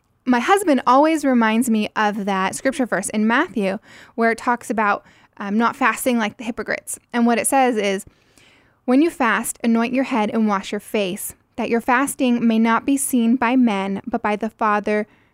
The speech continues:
who is in secret. And your Father who sees in secret will reward you." And this always reminds me that there is reward in fasting, right? It's not a transaction. Like, I'm not fasting in order to get something from God.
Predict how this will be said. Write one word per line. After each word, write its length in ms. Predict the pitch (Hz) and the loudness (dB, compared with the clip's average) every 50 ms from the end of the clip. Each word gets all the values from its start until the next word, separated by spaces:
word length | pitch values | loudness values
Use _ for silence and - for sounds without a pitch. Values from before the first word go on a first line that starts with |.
| _ _ _ | _ _ _
who 160 | _ - 240 240 | _ -2 0 0
is 140 | 233 233 | 2 0
in 120 | 220 214 240 | 0 -2 -2
secret. 560 | - - - 220 208 - - 196 180 - - - | -2 -2 -4 -4 -4 -6 -8 -10 -10 -10 -10 -6
And 140 | - 220 226 | -2 0 0
your 100 | 226 220 | 0 0
Father 460 | - - - 285 302 311 311 311 285 | -2 0 0 2 2 2 2 0 0
who 140 | 262 254 233 | 0 -2 -2
sees 340 | - - - 285 311 294 302 | -2 -2 -2 0 0 2 0
in 140 | 254 240 262 | 0 0 0
secret 420 | - - 202 - - 208 202 - | -2 -6 -8 -6 -6 -6 -6 -2
will 160 | 220 220 220 | -2 -2 0
reward 520 | 202 214 208 196 196 202 208 208 202 - - | 0 0 -2 -2 0 0 -2 -2 -4 -6 -10
you." 200 | 113 156 220 - _ _ _ _ _ _ _ _ _ _ _ _ _ _ _ _ _ - | -8 -8 -10 -12 _ _ _ _ _ _ _ _ _ _ _ _ _ _ _ _ _ -4
And 160 | 240 240 269 | -2 0 0
this 140 | 359 359 - - | 0 0 -2 -2
always 380 | 269 285 302 294 294 262 - | 0 0 0 -2 -2 -4 -2
reminds 440 | 254 233 226 214 208 214 226 214 - | -2 -2 -2 -2 -2 -4 -4 -4 -2
me 240 | 247 226 220 220 220 _ _ _ _ _ _ _ _ _ - | -2 -2 -2 -2 -4 _ _ _ _ _ _ _ _ _ -4
that 300 | 214 202 196 190 - _ _ _ _ _ _ _ - | -2 -2 -2 -2 -4 _ _ _ _ _ _ _ -6
there 280 | 226 240 277 302 320 | 0 2 4 4 4
is 200 | 339 349 320 - | 4 2 2 2
reward 540 | 262 294 277 247 214 220 220 220 226 226 220 | 2 2 2 2 4 4 4 4 4 2 0
in 220 | - - 208 202 - | 0 -2 -2 -4 -4
fasting, 720 | _ - 180 180 - - - - - - - - 226 - _ _ _ _ _ _ _ - | _ -2 -2 -2 -2 -4 -6 -10 -8 -8 -10 -10 -12 -16 _ _ _ _ _ _ _ 0
right? 180 | - 247 - 247 | 0 0 2 2
It's 140 | 254 - | 0 2
not 180 | 320 349 359 381 | 4 4 4 4
a 60 | 359 | 2
transaction. 720 | - - 269 254 240 226 202 - 190 165 - - - 208 208 | 0 0 0 0 0 0 2 0 0 -2 -2 -4 -6 -6 -4
Like, 140 | 220 - - | -4 -2 0
I'm 200 | 247 254 254 254 | 2 4 6 6
not 280 | 262 269 269 - - - | 6 6 4 2 0 -2
fasting 400 | 247 220 214 - - 254 233 - | -4 -2 -2 -2 -2 0 0 0
in 80 | - | 0
order 240 | - 220 226 220 214 | 0 0 0 0 -2
to 160 | 214 - 240 196 - - | -4 -4 -8 -10 -8 -6
get 200 | 226 202 - - | -6 -6 -4 -2
something 320 | - 233 226 - 220 226 | -4 -4 -2 -2 -2 -4
from 240 | - - 214 208 202 | -4 -4 -6 -6 -4
God. 340 | - 208 202 196 190 196 | -4 -4 -2 -2 -2 -4